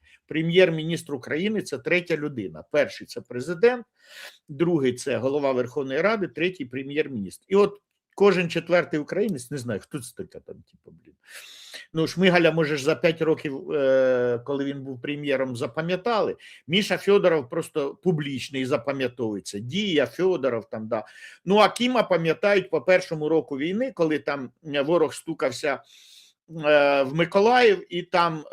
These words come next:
бойові генерали, як Марченко, відбивали від Миколаєва супостата.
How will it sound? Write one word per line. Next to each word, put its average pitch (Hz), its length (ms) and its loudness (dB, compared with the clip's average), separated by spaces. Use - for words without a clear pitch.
бойові 165 360 2
генерали, 151 640 2
як 127 240 -2
Марченко, 135 580 -6
відбивали 139 580 0
від 123 200 -6
Миколаєва 120 560 -4
супостата. 202 800 -2